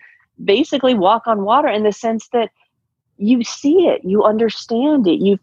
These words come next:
feel people's fear and can know it for what it is. You, you don't have to be operating by that. You, you get to, you get to rise above it. Um, but you have to be willing to traverse spaces that most people won't traverse.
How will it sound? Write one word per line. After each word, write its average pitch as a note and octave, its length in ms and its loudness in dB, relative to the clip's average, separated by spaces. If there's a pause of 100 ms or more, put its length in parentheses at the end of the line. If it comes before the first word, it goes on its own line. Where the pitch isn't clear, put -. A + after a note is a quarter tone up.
feel A#3+ 240 2
people's G#3 500 -4
fear A#3+ 260 0
and F#3 140 0
can F3 180 -8
know F3+ 220 0
it F#3 140 -4
for F3 100 -2
what D#3+ 220 -2
it D#3+ 160 -4
is. G3 560 0
You, G#3+ 200 -16
you D4 100 -12
don't D#4 200 -6
have D#3+ 140 -8
to C#3+ 100 -18
be C3+ 200 -6 (640)
operating C#3 600 -2
by C#3+ 220 -2
that. D3+ 340 0
You, G3+ 140 0
you A#3 180 0
get - 200 0
to, E3+ 140 0
you F#3+ 140 2
get G3 140 -6
to E3 120 -8
rise D3+ 300 0
above C#3+ 320 -2
it. - 160 -2 (480)
Um, D3 480 -2
but F#3 400 2
you F#3 120 0
have F3 260 0
to F3+ 60 -12
be F3 160 0
willing D#3 580 0
to D3+ 180 -2
traverse D#3+ 440 -2
spaces D3 480 -2
that D3+ 140 -2
most C#3+ 260 -4
people C#3 520 -4
won't C3 320 -10
traverse. - 640 -6